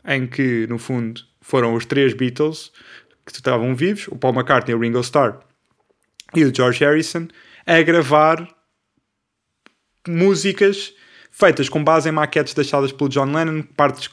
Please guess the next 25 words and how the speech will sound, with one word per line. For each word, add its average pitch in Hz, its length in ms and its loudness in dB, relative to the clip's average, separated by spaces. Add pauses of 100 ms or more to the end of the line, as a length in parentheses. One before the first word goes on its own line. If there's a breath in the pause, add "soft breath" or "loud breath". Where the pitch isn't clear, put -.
(100)
coisas 127 280 0
gravadas, 117 500 -2
et 110 140 -4
cetera. - 300 -16 (440 loud breath)
Mas 208 180 4
houve 156 220 2
uma 175 160 0
música 120 640 -6
dessa 143 340 2
leva 117 360 -2
que - 80 -18
ficou 160 320 0
por 156 160 -4
gravar, 143 640 0
que 160 100 0
eles 151 80 2
tentaram 151 480 0
e 117 60 -2
tentaram 127 400 0
gravar, 135 500 0 (340 loud breath)
mas 151 200 0
não 156 160 0
conseguiram, 139 560 -2
que 123 80 -14
foi 123 480 -2